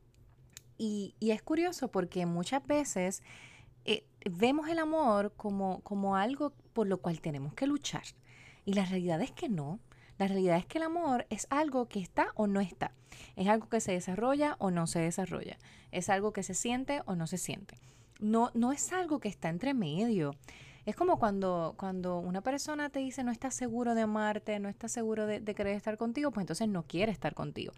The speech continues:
Y son cosas que debemos tener bien puntuales y que debemos tener eso bien presente y no intentar convencer a la otra persona de que merecemos ser amados o que esta persona debe amarnos,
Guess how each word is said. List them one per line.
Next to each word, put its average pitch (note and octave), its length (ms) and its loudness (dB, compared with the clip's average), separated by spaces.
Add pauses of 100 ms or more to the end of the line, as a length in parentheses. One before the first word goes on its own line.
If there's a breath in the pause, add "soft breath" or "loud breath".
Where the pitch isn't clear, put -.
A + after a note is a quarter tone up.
(260 loud breath)
Y A3 120 2
son A#3+ 100 4
cosas D4 220 -2
que C4 80 -2
debemos F#3+ 280 2
tener C4 220 -2
bien F#3 220 -2
puntuales A#3+ 500 2
y G#3+ 80 0
que F3+ 100 -2
debemos D#3 320 0
tener B3 280 0
eso B3 240 -2
bien E3+ 420 -2
presente A3+ 720 0 (880 soft breath)
y A3+ 160 4
no G#3 180 2
intentar C4+ 1040 2 (300)
convencer G3 640 0
a F#3 60 2
la G#3 100 2
otra A#3+ 160 0
persona A#3+ 720 0
de F#3 180 2
que F3+ 160 -2
merecemos E3+ 540 -4
ser G#3 100 -2
amados A3+ 340 0
o F#3 80 0
que E3 100 -4
esta D#3 140 -4
persona G3 360 0
debe F#3+ 240 0
amarnos, D3 560 -6